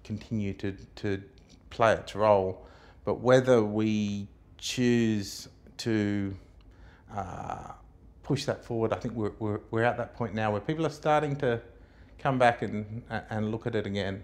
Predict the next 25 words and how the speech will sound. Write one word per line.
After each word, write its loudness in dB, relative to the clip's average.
It's -14
been, -2
um, -4
it's -20
been 0
a -2
few -2
years 0
where 0
we -2
sort -4
of -6
felt 2
we'd -4
done 4
that 6
and 0
moved 0
on 0
to -4
other 4
important 0
things, 0
but, -4
um, -2